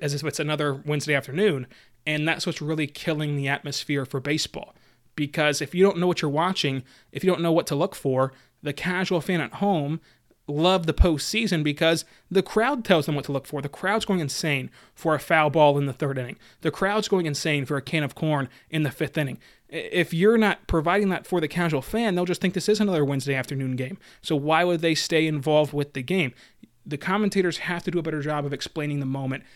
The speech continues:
and letting fans feel the moment. And it's a difficult job. It's a difficult task, but it's something that they have to step up and do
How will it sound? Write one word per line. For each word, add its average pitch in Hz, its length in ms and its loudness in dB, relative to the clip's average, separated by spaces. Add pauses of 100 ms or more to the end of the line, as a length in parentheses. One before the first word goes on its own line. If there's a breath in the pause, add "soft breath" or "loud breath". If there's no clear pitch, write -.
(140 soft breath)
and 143 200 -4
letting 147 240 2
fans 139 360 -2
feel 147 200 -2
the 139 80 -4
moment. 135 400 -4
And 139 120 -6
it's 135 120 -6
a 175 40 -2
difficult 165 380 -2
job. 180 360 2 (280 loud breath)
It's - 120 -6
a 147 40 2
difficult 156 400 0
task, 175 400 0 (300 soft breath)
but 147 180 2
it's 151 140 -4
something 185 380 0
that 160 120 -2
they 156 120 0
have 151 260 0
to 165 100 -2
step 147 300 -4
up 147 160 -4
and 139 160 -2
do 135 240 0